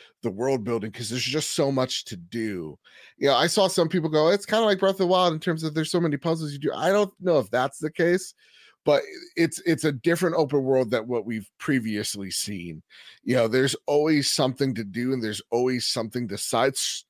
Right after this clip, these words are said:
uh, step you that's interesting, and that's not gonna take forty minutes to discover. And the combat, like, the spells that you're able to,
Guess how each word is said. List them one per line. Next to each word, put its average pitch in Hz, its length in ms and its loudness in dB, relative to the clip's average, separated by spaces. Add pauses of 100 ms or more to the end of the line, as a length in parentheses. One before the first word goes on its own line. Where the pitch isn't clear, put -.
(120)
uh, 139 220 4
step 165 340 0
you 190 220 -2 (400)
that's 131 380 2
interesting, 214 800 0
and 139 100 -4
that's 117 240 0
not 147 200 2
gonna 139 160 0
take 127 360 -2 (1160)
forty 170 280 2
minutes 131 440 -2
to 123 180 -2
discover. 92 720 -4 (420)
And 143 320 2
the 143 100 2
combat, 165 600 2
like, 104 220 -4
the 120 120 -6
spells 143 580 0
that 117 200 0
you're 120 200 0
able 123 260 -2
to, 110 540 -6